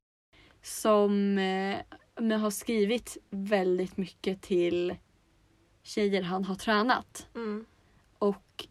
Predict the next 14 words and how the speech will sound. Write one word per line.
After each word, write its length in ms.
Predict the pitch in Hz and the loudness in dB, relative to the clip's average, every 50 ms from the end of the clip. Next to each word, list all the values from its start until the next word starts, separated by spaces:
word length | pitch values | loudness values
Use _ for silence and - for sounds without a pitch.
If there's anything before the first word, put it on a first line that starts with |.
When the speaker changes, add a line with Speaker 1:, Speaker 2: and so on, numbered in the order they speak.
| _ - | _ -2
Speaker 1:
ända 300 | 202 196 190 185 185 185 | -2 0 0 2 0 0
ner 240 | 190 185 180 180 185 | 0 0 0 -2 -4
till 380 | - - - 185 180 180 180 | -4 -4 -4 -2 0 0 0
liksom 460 | 185 185 180 - - 185 180 180 - - | -2 -2 -4 -6 -6 -4 -4 -4 -4 -4
åldern 600 | - 190 180 180 175 175 175 175 175 175 180 202 202 | -4 -2 -2 0 -2 0 -2 -2 -4 -4 -4 -8 -8
tolv, 300 | - - - 190 185 180 | -8 -6 -4 -2 -2 -4
tretton. 680 | 180 - - 214 202 - - - 262 240 - - - 196 - _ _ _ _ _ _ _ _ - | -4 -6 -8 -8 -8 -10 -6 -2 0 0 0 -2 -6 -12 -16 _ _ _ _ _ _ _ _ -8
Då 60 | 220 | -6
Speaker 2:
Mm. 240 | 214 208 202 196 196 | -4 -4 -2 -2 -2
Speaker 1:
då. 180 | 196 196 202 202 - _ _ - - | -4 -4 -6 -10 -16 _ _ -4 -4
Och 140 | 190 190 | -4 -2
Speaker 2:
Mm. 240 | 202 202 196 185 180 185 190 196 - _ _ _ _ _ _ _ _ _ _ _ _ _ _ _ _ _ _ _ _ _ _ _ _ _ _ _ _ _ - - - - - _ _ _ _ - - _ _ _ | -4 -6 -6 -8 -8 -10 -12 -12 -16 _ _ _ _ _ _ _ _ _ _ _ _ _ _ _ _ _ _ _ _ _ _ _ _ _ _ _ _ _ -20 -20 -20 -20 -20 _ _ _ _ -20 -20 _ _ _
Speaker 1:
nej. 680 | - 240 247 254 262 247 240 233 220 220 226 233 226 - - - - - - - - - - - - | 2 6 8 10 10 12 12 12 12 12 12 10 8 4 -2 -6 -8 -10 -12 -14 -16 -16 -18 -16 -12
Och, 140 | - - | -10 -10